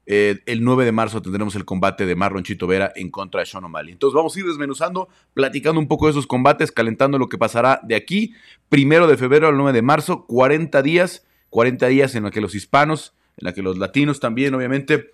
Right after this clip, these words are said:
serán protagonistas. Eh, los saludo con mucho gusto, eh, Juanma, eh, Álvaro. Pues, este, co-, ¿cómo ven? ¿Cómo ven esta, este momento en el, en el que se ha dado, que probablemente se repita más adelante a mediados de año o pro-,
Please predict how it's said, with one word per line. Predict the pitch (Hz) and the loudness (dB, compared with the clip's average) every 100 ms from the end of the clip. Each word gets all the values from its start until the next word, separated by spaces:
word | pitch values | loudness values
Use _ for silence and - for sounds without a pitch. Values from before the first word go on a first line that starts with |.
| - | -20
serán | - 104 113 123 123 _ _ _ | -8 -2 0 0 -6 _ _ _
protagonistas. | 135 139 131 120 139 156 147 - - - | 2 4 4 4 2 4 2 0 -20 -10
Eh, | - 113 | 2 4
los | 117 | 6
saludo | 113 139 | 6 4
con | 127 123 | 4 2
mucho | 139 139 | 2 2
gusto, | 131 151 - 165 151 - - | 4 2 4 4 4 0 -4
eh, | 117 113 113 110 104 | 0 4 4 4 2
Juanma, | 135 139 143 147 - - - - | 2 4 4 2 0 -18 -20 -2
eh, | 110 113 113 110 | 4 6 6 4
Álvaro. | 101 131 139 151 151 - _ - | 2 2 6 6 4 -4 _ -4
Pues, | 110 104 | -2 -2
este, | 107 - 110 107 104 104 104 101 | -6 -4 0 2 4 2 2 0
co-, | - 135 | -2 0
¿cómo | 151 170 | 2 6
ven? | 151 180 | 6 4
¿Cómo | 127 147 | 2 4
ven | 151 156 | 4 4
esta, | 151 - 151 135 117 110 107 101 - | 0 2 4 6 4 2 -2 -4 -6
este | 135 139 160 | -4 -2 0
momento | 135 127 147 139 135 120 | 2 2 2 2 4 4
en | |
el, | 113 110 - | 0 -4 -10
en | 104 | -10
el | 110 | -8
que | - 113 | -6 -2
se | 135 | 4
ha | |
dado, | 135 143 156 - _ _ | 6 6 2 -2 _ _
que | - 113 | -2 0
probablemente | - 131 131 151 147 147 143 139 | 4 6 8 6 6 2 0 0
se | 127 | 0
repita | 117 131 135 | 0 2 2
más | 131 131 | 0 0
adelante | 135 117 120 127 | 2 2 2 2
a | 123 | 2
mediados | 110 117 117 | 4 4 4
de | 107 104 | 4 4
año | 120 143 143 139 | 4 4 2 0
o | - | -2
pro-, | 107 | -4